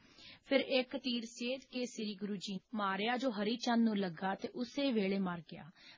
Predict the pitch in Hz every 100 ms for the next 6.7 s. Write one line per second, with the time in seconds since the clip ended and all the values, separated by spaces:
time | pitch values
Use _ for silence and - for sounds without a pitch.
0 | - 226 254 254 262 247 226 185 185 208
1 | 208 208 185 185 180 220 220 - 226 214
2 | 202 185 - 233 233 226 185 190 - 226
3 | 220 220 214 - 196 185 190 226 - -
4 | - - 240 220 196 202 190 226 208 -
5 | 214 214 185 202 - 208 208 - 233 226
6 | 226 196 202 185 - 170